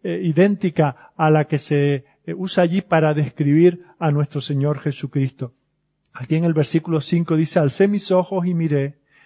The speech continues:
y aquí un varón vestido de lino, y ceñido sus lomos de oro de Ufaz. Su cuerpo era como de berilo, y su rostro parecía un relámpago, y sus ojos como antorchas de fuego, y sus brazos y sus pies como de color de bronce bruñido,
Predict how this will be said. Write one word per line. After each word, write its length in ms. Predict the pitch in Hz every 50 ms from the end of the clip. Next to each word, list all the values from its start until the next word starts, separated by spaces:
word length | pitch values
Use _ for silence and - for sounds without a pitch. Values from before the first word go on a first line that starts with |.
| _ -
y 100 | 165 170
aquí 240 | 180 175 - 208 220
un 140 | 220 208
varón 280 | 196 180 175 180 196 196
vestido 460 | 170 160 131 - - 190 190 190 180
de 120 | 160 147 131
lino, 480 | 143 175 185 156 139 139 147 151 - _ _ _ _ -
y 80 | 175 156
ceñido 420 | - 165 160 175 202 220 240 226
sus 180 | - - 190 143
lomos 400 | 147 165 185 196 202 202 190 -
de 140 | 147 139
oro 240 | 139 156 165 175 165
de 100 | 139 131
Ufaz. 560 | 123 - - - 147 143 139 135 131 _ _ _ _ _ _ _ _ _
Su 220 | _ - - 123 -
cuerpo 340 | 151 165 185 185 - 185
era 220 | 185 196 208 220 214
como 260 | - 214 180 170 170
de 120 | 147 143
berilo, 420 | 127 127 131 135 185 190 165 151 139
y 20 |
su 200 | 131 - - 143
rostro 380 | 131 185 240 233 - - 240 226
parecía 460 | - 170 147 135 - - - 170 180
un 100 | 185 175
relámpago, 640 | 156 135 127 135 139 139 127 131 123 123 123 123 _ _ - - -
y 100 | 180 170
sus 240 | - - 165 - -
ojos 260 | 233 226 - 247 -
como 240 | - 214 190 170 151
antorchas 520 | 139 127 - - 160 175 175 - 214 202
de 100 | 190 170
fuego, 460 | - _ - 160 156 139 127 127 117 _ _ - - -
y 100 | 180 165
sus 220 | - - 151 117
brazos 460 | 113 - 196 233 247 233 - 233 220 214
y 40 |
sus 200 | 196 - 170 131
pies 280 | - - 185 208 233 214
como 280 | - - 190 175 175 165
de 120 | 160 151
color 380 | - 139 127 143 180 220 202 180
de 100 | 180 147
bronce 500 | 120 120 127 170 214 233 214 - 226 214
bruñido, 580 | 196 202 190 165 156 156 143 139 135 135 -